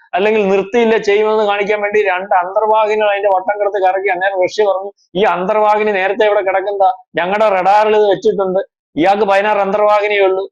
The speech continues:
ഞങ്ങൾക്ക് പത്തറുപത്തിനാല് എണ്ണം ഉണ്ട്, അത് എവിടെയൊക്കെ ഇട്ടേക്കുന്നതെന്ന് അറിയാവോ, അതുകൊണ്ട് അതൊന്നും ഞങ്ങളെ കാണിച്ച് പേടിപ്പിക്കുന്നത്." പിന്നെ റഷ്യൻ മുൻ പ്രസിഡന്റ് ഡെഡ് ഹാൻസിന്റെ കാര്യം അറിയാമല്ലോ, "ഇയാൾ ഇനി അന്തർവാഹിനി വെച്ച് ഞങ്ങളുടെ പുറത്തങ്ങിട്ട് ഞങ്ങളെ മൊത്തം കൊന്നാലും നിന്നെ എല്ലാം കൊന്നിട്ടേ ഈ ലോ-, ലോകം അവസാനിപ്പിക്കത്തുള്ളൂ, അതിനുവേണ്ടി ഞങ്ങൾ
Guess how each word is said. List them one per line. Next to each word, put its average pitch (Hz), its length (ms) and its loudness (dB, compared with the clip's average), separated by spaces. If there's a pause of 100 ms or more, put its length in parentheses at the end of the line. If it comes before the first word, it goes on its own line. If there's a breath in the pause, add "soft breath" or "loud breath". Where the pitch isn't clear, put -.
(100)
ഞങ്ങൾക്ക് 208 280 0
പത്തറുപത്തിനാല് 208 600 0
എണ്ണം 196 180 0
ഉണ്ട്, 185 120 0
അത് 190 140 2
എവിടെയൊക്കെ 196 320 0
ഇട്ടേക്കുന്നതെന്ന് 196 480 -2
അറിയാവോ, 180 540 0
അതുകൊണ്ട് 185 220 2
അതൊന്നും 202 260 2
ഞങ്ങളെ 208 240 0
കാണിച്ച് 196 340 -2
പേടിപ്പിക്കുന്നത്." 190 560 -2 (240)
പിന്നെ 202 200 0
റഷ്യൻ 208 480 -2
മുൻ 208 160 -2
പ്രസിഡന്റ് 196 560 0
ഡെഡ് 170 220 -2
ഹാൻസിന്റെ 214 360 0
കാര്യം 196 280 2
അറിയാമല്ലോ, 180 340 0
"ഇയാൾ 190 440 -2
ഇനി 214 120 0
അന്തർവാഹിനി 214 680 0
വെച്ച് 208 160 -2
ഞങ്ങളുടെ 202 340 -4
പുറത്തങ്ങിട്ട് 196 680 0 (260)
ഞങ്ങളെ 202 220 0
മൊത്തം 208 360 -2
കൊന്നാലും 202 360 0
നിന്നെ 202 220 0
എല്ലാം 202 240 -2
കൊന്നിട്ടേ 190 440 0
ഈ 190 60 2
ലോ-, 185 280 0
ലോകം 202 200 2
അവസാനിപ്പിക്കത്തുള്ളൂ, 190 680 -2
അതിനുവേണ്ടി 196 360 -2
ഞങ്ങൾ 190 280 0